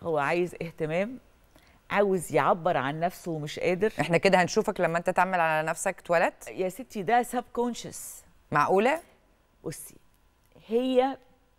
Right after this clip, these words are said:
Speaker 1: الإنسان، مش هي بس، أي
Speaker 2: مم.
Speaker 1: حد عنده تبول لا إرادي، أو هو عنده مشكلة،
Speaker 2: هو ممكن يجي
Speaker 1: صدمة،
Speaker 2: لكبار السن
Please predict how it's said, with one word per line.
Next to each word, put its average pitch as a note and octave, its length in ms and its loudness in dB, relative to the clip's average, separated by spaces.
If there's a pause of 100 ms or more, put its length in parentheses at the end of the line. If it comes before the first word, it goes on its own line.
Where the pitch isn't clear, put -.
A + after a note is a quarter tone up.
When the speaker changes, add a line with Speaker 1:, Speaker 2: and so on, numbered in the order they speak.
Speaker 1:
الإنسان، G#3+ 760 2
مش E3+ 180 -8
هي A3 220 2
بس، E3 320 -2
أي - 180 0
Speaker 2:
مم. D3+ 120 -4
Speaker 1:
حد F3 180 -2
عنده F#3+ 240 0
تبول F#3 460 0
لا D#3 200 0
إرادي، B2 280 -2 (420)
أو F3+ 120 4
هو G#3 180 2
عنده A3+ 320 0
مشكلة، A#3 540 -2
Speaker 2:
هو F#3+ 60 2
ممكن A3+ 160 4
يجي A#3 180 4
Speaker 1:
صدمة، D4 100 2
Speaker 2:
لكبار G3+ 240 4
السن A3 220 -4